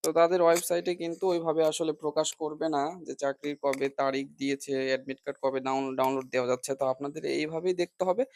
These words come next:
আমরা কোনো ভালো, আ, ভিডিও বানাইতেছি, যারা ভিডিও ভালো বানায় তাদের ভিডিওগুলো ফলো করেন, দেখবেন যে, অ্যা, সবসময়, অ্যা, খবর পেয়ে যাবেন। এই ওয়েবসাইটে চেক করার প্রয়োজন পড়বে না। সবাই ভালো থাকবেন।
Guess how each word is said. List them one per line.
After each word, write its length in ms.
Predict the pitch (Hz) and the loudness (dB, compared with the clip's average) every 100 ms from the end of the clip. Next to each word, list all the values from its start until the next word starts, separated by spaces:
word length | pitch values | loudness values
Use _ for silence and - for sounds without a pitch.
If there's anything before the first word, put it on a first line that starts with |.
| - - - | -20 -8 4
আমরা 380 | 151 170 196 | 4 6 2
কোনো 280 | 196 196 202 | 2 0 -2
ভালো, 540 | 190 165 156 175 185 - _ _ _ - | -2 0 2 4 2 0 _ _ _ -2
আ, 220 | 160 160 151 | 2 2 -2
ভিডিও 380 | 156 156 185 | -4 4 4
বানাইতেছি, 720 | 170 156 160 175 175 180 190 170 | 6 4 4 2 2 0 2 8
যারা 240 | 165 165 | 8 8
ভিডিও 300 | 165 170 170 | 4 0 2
ভালো 340 | 160 160 165 | 4 4 4
বানায় 460 | 156 147 156 160 175 - | 4 4 6 4 4 2
তাদের 320 | 147 151 151 | 2 2 -4
ভিডিওগুলো 440 | 151 151 156 160 165 | -4 -2 -2 -4 -4
ফলো 180 | 156 151 | 0 0
করেন, 340 | 156 175 240 269 | 2 2 2 0
দেখবেন 340 | 143 160 170 | 0 -2 -4
যে, 140 | 170 202 _ _ _ | -4 -6 _ _ _
অ্যা, 440 | - 135 131 - 135 | -2 2 2 -2 -4
সবসময়, 720 | - 151 - 170 190 165 - - | 0 0 2 2 4 2 -2 -8
অ্যা, 280 | 131 127 127 - | -4 -2 -2 -2
খবর 340 | - 139 143 135 _ _ - | 4 6 6 2 _ _ 6
পেয়ে 220 | 185 180 | 8 10
যাবেন। 320 | 123 107 113 - - _ _ _ _ _ _ - | 8 0 -2 -6 -12 _ _ _ _ _ _ -4
এই 220 | 135 151 | -2 2
ওয়েবসাইটে 680 | 156 165 160 175 165 220 123 143 _ _ _ - | 4 4 4 0 6 6 4 0 _ _ _ 4
চেক 200 | 147 143 | 4 8
করার 180 | 151 147 | 8 10
প্রয়োজন 400 | 160 151 151 135 | 8 8 6 6
পড়বে 240 | 107 78 | 4 2
না। 120 | 82 - - - - _ _ - - | -4 -6 -14 -14 -16 _ _ -20 2
সবাই 220 | - 196 | 12 12
ভালো 160 | 190 196 | 12 12
থাকবেন। 400 | 196 180 196 | 12 8 0